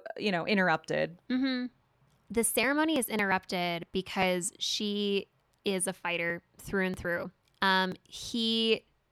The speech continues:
Speaker 2: tries to slam this dagger down on her, and she jerks her body just enough so that he stabs her in, like, the shoulder. Like, sh-, it's not a, a death, <laughs> a death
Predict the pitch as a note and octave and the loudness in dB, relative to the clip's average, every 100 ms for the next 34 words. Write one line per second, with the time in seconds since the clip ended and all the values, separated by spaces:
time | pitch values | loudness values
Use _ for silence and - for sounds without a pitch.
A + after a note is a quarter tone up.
0 | _ _ _ _ - G#3+ G#3 G3+ - G#3 | _ _ _ _ 4 4 4 0 0 2
1 | G3 F#3 - - G#3+ A3 C4 C4+ - G#3+ | 2 2 0 0 2 2 2 0 2 4
2 | G3+ G3 G3 F#3 F3+ F3 F3 F#3 F3+ F#3+ | 4 2 -2 0 2 0 0 2 2 2
3 | F#3 F3 F3 - - - _ G3 F#3+ - | -4 -4 -4 -8 -20 -20 _ -2 0 -2
4 | - A3+ G#3+ - _ _ - G#3+ G#3 - | -2 -2 -4 -6 _ _ 0 0 0 -4
5 | C4 A#3 F#3+ F3 F#3+ G3 F#3+ F3+ - F#3 | -2 2 4 4 2 0 -4 -4 -4 -6
6 | F3 F#3+ - F#3+ - - G3+ G3 - - | -6 -4 -2 -2 -4 -6 -4 -4 -4 -4
7 | - F#3 - A3+ A3 G#3+ G#3 G#3+ - _ | -4 -6 -6 -4 -4 -2 -4 -8 -14 _
8 | - G3+ G3 F#3 - F3 F#3 - - E3 | -2 -2 0 -2 -4 -6 -4 -2 -4 -6
9 | D#3+ - - C#4 - F#3+ - _ G#3 F#3+ | -6 -10 -10 -6 -2 -2 -4 _ -4 -2
10 | - G#3 G#3 G3+ G3+ G3+ _ _ - F3+ | -2 2 4 4 4 2 _ _ -4 -4
11 | - G#3 _ - F3+ _ - D#3+ E3 - | -6 -20 _ -4 -4 _ 0 0 0 -2
12 | - D4+ - D4+ - - - G#3 F3 F3 | 2 2 2 -2 -2 -20 -2 -2 0 -2
13 | D#3+ | -4